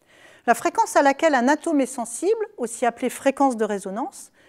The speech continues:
dépend du champ magnétique B zéro, de la nature de l'atome et de l'environnement de l'atome. C'est pourquoi cette méthode est la résonance magnétique nucléaire, la R M N. Lors d'une expérience de résonance magnétique nucléaire,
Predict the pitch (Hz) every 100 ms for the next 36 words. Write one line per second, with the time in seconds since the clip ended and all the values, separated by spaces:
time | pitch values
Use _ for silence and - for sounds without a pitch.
0 | _ 214 226 381 294 262 330 330 302 294
1 | - 311 277 254 247 240 349 _ _ _
2 | _ _ 220 220 214 359 - 359 320 277
3 | - 330 427 _ _ 302 403 - _ _
4 | _ _ _ 185 339 359 285 269 254 262
5 | 254 220 - 220 _ _ _ _ _ _
6 | _ _ - 220 214 403 - 294 233 202
7 | 277 311 233 202 320 _ - 240 240 202
8 | 220 302 - _ 220 240 214 - 277 _
9 | _ - 247 247 208 180 220 _ - 220
10 | 214 208 180 - - _ _ _ - 320
11 | 302 302 370 - 359 359 339 269 240 240
12 | 262 262 247 233 226 240 - 233 - 247
13 | 285 381